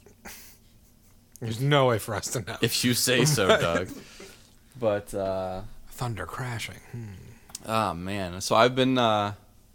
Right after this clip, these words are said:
Speaker 2: getting into country music. <laughs>
Speaker 1: Wow, that's a the sharp left turn. <laughs>
Speaker 2: Well, I mean, what el-, how else is this going?
Speaker 1: <laughs> Alan says it's a shame.
Speaker 2: Yeah, well, listen,
Speaker 1: I'm
Speaker 2: it
Speaker 1: inclined to agree.
Speaker 2: not like, uh, not like pop country.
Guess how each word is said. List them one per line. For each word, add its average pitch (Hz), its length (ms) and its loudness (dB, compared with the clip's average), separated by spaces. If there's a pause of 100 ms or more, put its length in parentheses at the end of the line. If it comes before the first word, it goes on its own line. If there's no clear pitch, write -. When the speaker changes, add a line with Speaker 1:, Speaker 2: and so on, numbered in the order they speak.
(1400)
Speaker 2:
getting 139 220 2
into 113 140 4
country 120 360 0
music. 98 560 2
<laughs> - 60 -10 (540)
Speaker 1:
Wow, 160 220 6
that's 160 180 6
a 120 160 4 (320)
the 117 100 0
sharp 151 420 6
left 135 300 6
turn. 131 260 4
<laughs> 226 300 -2
Speaker 2:
Well, - 120 8
I 180 60 12
mean, 170 240 6
what 160 140 12
el-, 165 240 8
how 147 160 6
else 143 200 2
is 120 120 -8
this 110 140 -6
going? 110 360 2 (260)
Speaker 1:
<laughs> - 280 -6
Alan 135 260 4
says 120 260 0
it's 156 120 -6
a 143 60 -2
shame. 104 460 -6 (280)
Speaker 2:
Yeah, 156 320 10
well, 175 260 10
listen, 180 340 6
Speaker 1:
I'm 247 100 8
Speaker 2:
it 294 40 8
Speaker 1:
inclined 143 380 4
to 110 120 0
agree. 90 420 -8
Speaker 2:
not 160 440 6
like, 135 400 6
uh, 98 460 4 (540)
not 147 200 2
like 131 240 2
pop - 300 0
country. 92 540 -8